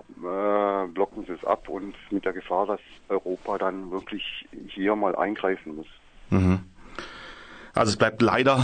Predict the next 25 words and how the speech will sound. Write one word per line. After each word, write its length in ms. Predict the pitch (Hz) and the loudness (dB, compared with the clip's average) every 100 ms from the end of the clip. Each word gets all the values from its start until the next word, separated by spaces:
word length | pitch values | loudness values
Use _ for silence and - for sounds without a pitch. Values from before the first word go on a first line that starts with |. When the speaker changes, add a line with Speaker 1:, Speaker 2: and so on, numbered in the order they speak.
| 104 - | 2 4
Speaker 2:
weiterhin 420 | 101 117 123 113 | 4 6 4 4
spannend 460 | - 92 127 156 | 2 2 4 4
bei 80 | - | 4
euch. 500 | 135 131 165 170 - - | 4 6 6 4 2 2
Wir 180 | 98 | 4
werden 180 | 95 101 | 6 4
es 100 | 110 | 4
weiterhin 520 | 98 113 110 107 110 - | 4 4 6 4 2 -2
verfolgen. 720 | - - 95 104 151 175 - | -4 0 4 6 6 4 4
Halt 140 | 101 | 2
uns 100 | 127 | 4
da 60 | 113 | 2
bitte 160 | 107 110 | 4 4
auf 60 | |
dem 120 | 107 | 6
Laufenden 560 | 90 90 107 151 151 147 | 6 4 6 6 6 6
und 360 | 101 90 - - | 4 2 2 4
wenn 80 | |
wir 80 | 95 | 4
was 160 | 90 - | 2 2
tun 200 | 113 113 | 4 6
können, 300 | 110 107 95 | 6 6 6
sag 180 | 90 107 | 2 0
uns 140 | 131 | 0
Bescheid. 500 | 90 87 110 190 | 0 2 4 2